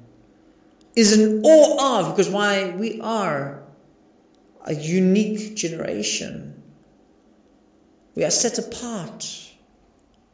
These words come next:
And when the world sees this, they will want what you have.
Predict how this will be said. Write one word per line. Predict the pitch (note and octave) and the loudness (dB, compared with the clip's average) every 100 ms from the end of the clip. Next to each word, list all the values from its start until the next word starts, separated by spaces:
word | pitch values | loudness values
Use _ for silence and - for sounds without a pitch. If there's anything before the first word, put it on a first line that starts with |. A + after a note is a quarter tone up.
| _ _ _ _ - | _ _ _ _ -8
And | E3+ | -2
when | F#3+ F#3+ F#3 - - - - | 0 0 -4 -8 -16 -12 -2
the | E3+ | 0
world | F#3+ D4 D4+ - | 4 4 4 2
sees | D#4 - D4+ D4+ A#3 G3+ | -2 0 0 0 0 2
this, | C4+ C#4 - - - - - - - - _ _ - | 2 2 -4 -6 -6 -8 -10 -12 -16 -20 _ _ 0
they | F3 G3+ | 2 2
will | G3 | 2
want | F#3 A3+ A3 | 0 -4 -4
what | G3+ - | -8 -6
you | F#3+ | -6
have. | F3 A3 G3+ - | -6 -10 -12 -14